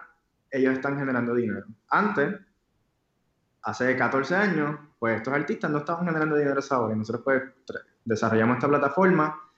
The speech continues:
para darle exposición a través de cada uno de los recintos a artistas amigos de nosotros, Joe Willy Randy, eh, De La Ghetto,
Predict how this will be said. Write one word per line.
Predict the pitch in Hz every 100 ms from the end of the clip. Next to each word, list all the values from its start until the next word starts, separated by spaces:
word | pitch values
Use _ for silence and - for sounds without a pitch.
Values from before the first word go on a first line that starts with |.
| _ _ -
para | 120 113
darle | 123
exposición | 131 147 147 143 147 151 151 151
a | 127
través | 120 120 117
de | 131
cada | 135
uno | 139
de | 139
los | 143
recintos | 143 170 180 175
a | 131 117 104 104 -
artistas | 113 - 151 - 165
amigos | 160 151
de | 143
nosotros, | 131 127 110 107
Joe | 104
Willy | 104
Randy, | 104 131 147 151 139 135 135 - _ _ _ _ -
eh, | 113 107 104 101 98 98 104
De | 104
La | 101 98
Ghetto, | 123 143 143 131 123 123 123 -